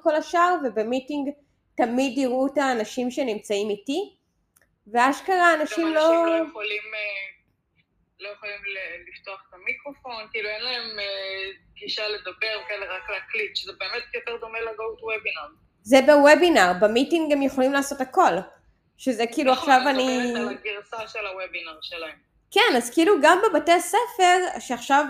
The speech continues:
Speaker 1: נגיד שהייתי שומעת בזמנו שמורות אומרות, "הם, אה, פורצים לי לשידור, הם מקשקשים לי על הלוח" וכאלה,
Speaker 2: <laughs>
Speaker 1: אף פעם לא הבנתי איך בוובינר הם עושים את זה, כי השליטה היא כולה שלך, של,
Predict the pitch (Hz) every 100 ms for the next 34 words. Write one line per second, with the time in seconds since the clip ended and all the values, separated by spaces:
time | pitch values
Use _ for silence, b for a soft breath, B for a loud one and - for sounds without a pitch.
0 | 269 - _ _ - 226 220 269 254 330
1 | 220 214 214 226 277 240 247 254 247 208
2 | 214 240 269 311 247 226 220 220 214 277
3 | 294 269 269 294 - 285 277 247 240 226
4 | 226 - 240 247 277 302 370 311 - 233
5 | 240 330 302 247 233 247 247 - 247 285
6 | 311 330 247 254 311 285 285 311 370 415
7 | 349 370 - 302 359 370 370 349 392 415
8 | 392 285 247 311 320 320 339 320 311 302
9 | - 392 440 427 - 233 - 262 285 277
10 | 302 285 _ 302 269 262 247 254 269 -
11 | 220 254 370 226 - - 226